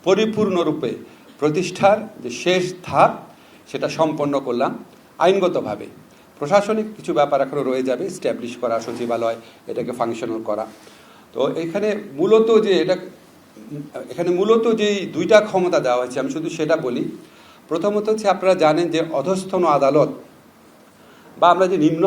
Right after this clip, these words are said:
আদালত বলি, এই নিম্ন আদালতের যে কন্ট্রোল বা শৃঙ্খলা, কন্ট্রোল এবং শৃঙ্খলা বর্তমান সংবিধান অনুযায়ী এটা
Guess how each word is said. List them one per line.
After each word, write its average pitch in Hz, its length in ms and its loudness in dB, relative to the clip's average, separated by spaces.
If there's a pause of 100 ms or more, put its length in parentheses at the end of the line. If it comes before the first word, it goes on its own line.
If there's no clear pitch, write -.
আদালত 190 340 0
বলি, 107 180 -2 (200)
এই 127 160 -6
নিম্ন 175 200 0 (260)
আদালতের 165 520 2
যে 170 80 -2 (160)
কন্ট্রোল 139 520 2 (260)
বা 127 100 0 (160)
শৃঙ্খলা, 160 500 0 (680)
কন্ট্রোল 165 540 0
এবং 160 100 -4 (100)
শৃঙ্খলা 165 500 -4 (500)
বর্তমান 175 500 0 (360)
সংবিধান 175 520 -2
অনুযায়ী 127 300 -2 (560)
এটা 127 100 -4